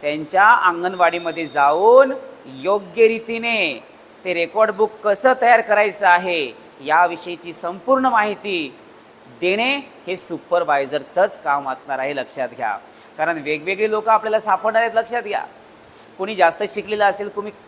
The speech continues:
क-, कोणी कमी शिकलेलं असेल, कोणी मध्यम शिकलेलं असेल, आणि कधीकधी तर जास्त शिकलेले असणाऱ्याला सुद्धा ती ग-, एखादी गोष्ट जमत नसते, कारण त्यांना तिच्या त्या गोष्टीची जाणीव नसते, त्या गोष्टीची त्यांना ट्रेनिंग दिलं गेलेलं नसेल, तर अशा वेळेस ते अवघड जाऊ शकतं.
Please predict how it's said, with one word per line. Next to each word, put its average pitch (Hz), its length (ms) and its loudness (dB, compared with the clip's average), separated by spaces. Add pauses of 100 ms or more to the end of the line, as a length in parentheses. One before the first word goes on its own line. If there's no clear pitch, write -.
क-, 190 240 -4
कोणी 190 140 -8
कमी 190 300 -6
शिकलेलं 202 360 0
असेल, 190 240 2
कोणी 190 180 -8
मध्यम 185 340 -4
शिकलेलं 190 340 -2
असेल, 185 340 2 (560)
आणि 214 240 2
कधीकधी 226 380 -2
तर 226 60 2
जास्त 185 360 0
शिकलेले 208 340 -4
असणाऱ्याला 208 420 0
सुद्धा 214 420 2 (340)
ती 220 80 -8
ग-, 202 80 -4
एखादी 208 260 -2
गोष्ट 202 240 -2
जमत 185 400 0
नसते, 175 340 -4 (680)
कारण 190 180 2
त्यांना 208 260 0
तिच्या 214 380 0
त्या 208 200 0
गोष्टीची 208 360 -4
जाणीव 190 320 0
नसते, 208 360 -4
त्या 202 180 -2
गोष्टीची 190 320 -8
त्यांना 208 380 0 (240)
ट्रेनिंग 196 280 -6
दिलं 196 220 -4
गेलेलं 196 260 -2
नसेल, 208 600 -4
तर 185 60 -10
अशा 175 340 0
वेळेस 208 320 -4
ते 226 80 -4
अवघड 214 440 4
जाऊ 226 180 2
शकतं. 185 480 -2